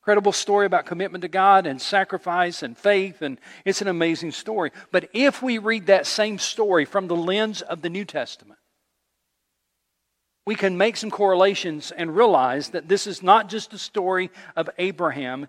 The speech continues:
It really is a story of what God was doing with Jesus.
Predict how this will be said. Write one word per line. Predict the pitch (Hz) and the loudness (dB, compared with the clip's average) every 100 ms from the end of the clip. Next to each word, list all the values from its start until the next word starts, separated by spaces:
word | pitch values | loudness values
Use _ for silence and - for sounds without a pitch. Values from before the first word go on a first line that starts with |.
| _ _ | _ _
It | - 196 185 190 | -6 -6 -6 -4
really | 196 247 247 | 4 4 4
is | 233 | -2
a | 233 | -4
story | - - 170 156 | -6 -6 -2 0
of | 170 | 0
what | 190 170 | 0 0
God | 143 190 220 | 2 2 2
was | 226 160 | 0 -8
doing | 160 147 143 175 - _ _ _ _ _ _ _ _ | -6 -4 -6 -8 -16 _ _ _ _ _ _ _ _
with | 185 180 | -8 -6
Jesus. | 151 185 208 196 139 - - - | -6 -6 -4 -4 -8 -10 -14 -16